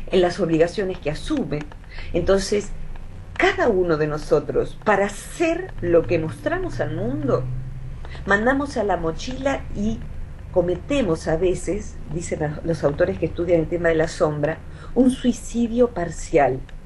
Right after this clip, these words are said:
Matamos una parte nuestra. Y eso, más tarde o más temprano, nos trae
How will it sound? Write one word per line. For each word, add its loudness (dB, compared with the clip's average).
Matamos 0
una 2
parte 0
nuestra. -4
Y 4
eso, 2
más 2
tarde 4
o 2
más -2
temprano, 0
nos -4
trae 2